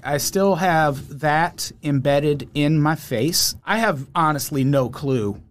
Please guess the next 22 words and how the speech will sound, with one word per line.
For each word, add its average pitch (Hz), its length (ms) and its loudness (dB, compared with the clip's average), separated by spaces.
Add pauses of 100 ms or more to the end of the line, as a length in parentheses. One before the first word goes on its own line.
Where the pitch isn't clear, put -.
when 120 560 2
this 139 220 -2
needle 120 340 0
is 107 100 -4
coming 117 280 0
out 98 160 -2
of 98 100 -6
my 101 320 -2 (460)
head. 104 300 -4 (200)
I 131 140 0
talked 151 480 -2
to 151 400 2
some 151 180 0
doctors 151 500 0
a 135 40 -8
couple 151 280 -2
weeks 165 280 0
ago, 160 360 2 (400)
and 139 80 -16
they 143 80 2
were 143 140 4
like, 127 180 0